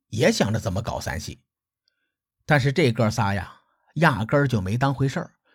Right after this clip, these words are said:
继续为所欲为，想进一步的夺取权力。简单交代晋国的政治环境，列位就可以理解啊，为什么郑国入侵晋国本土后，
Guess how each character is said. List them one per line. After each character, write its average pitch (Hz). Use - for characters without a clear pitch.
继 233
续 120
为 104
所 110
欲 104
为， 80
想 110
进 202
一 120
步 113
的 -
夺 110
取 110
权 78
力。 -
简 151
单 175
交 180
代 147
晋 139
国 131
的 127
政 131
治 120
环 104
境， 123
列 120
位 107
就 107
可 120
以 110
理 95
解 110
啊， -
为 139
什 113
么 107
郑 180
国 120
入 180
侵 156
晋 156
国 110
本 113
土 110
后， 117